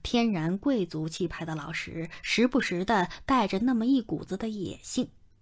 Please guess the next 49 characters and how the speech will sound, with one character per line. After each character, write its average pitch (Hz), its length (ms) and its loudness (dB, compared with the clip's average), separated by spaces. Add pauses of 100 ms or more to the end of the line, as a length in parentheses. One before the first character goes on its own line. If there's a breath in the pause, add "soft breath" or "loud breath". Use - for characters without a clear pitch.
(720 soft breath)
在 185 340 10
礼 170 220 6
仪 160 180 4
健 190 220 4
全 165 160 0
的 165 80 2
北 156 180 0
京 185 200 2
城， 175 400 -6 (280 loud breath)
显 214 300 4
得 247 80 6
有 233 180 8
些 233 200 2
草 208 320 2
莽 190 180 4
的 196 80 -2
老 170 180 -2
石， 160 380 -2 (160 loud breath)
显 185 240 4
然 165 160 6
是 185 140 2
被 175 180 2
自 185 220 2
己 175 160 -4
的 156 120 -2
老 160 220 -2
祖 180 160 -4
宗 151 240 -4 (160)
给 147 160 -6
祸 160 240 -2
害 - 280 -6
了。 - 100 -16 (880 loud breath)
但 311 160 8
凡 185 280 4
事 226 300 4 (160 loud breath)
都 196 160 8
有 170 240 8
失 240 220 2
有 160 180 2
得 156 240 -6
呀， 196 200 -6 (460 soft breath)
老 220 200 10
石 247 160 4
天 302 320 10
生 294 160 10
的 226 100 8
警 160 240 6
觉 151 140 2
度 165 320 8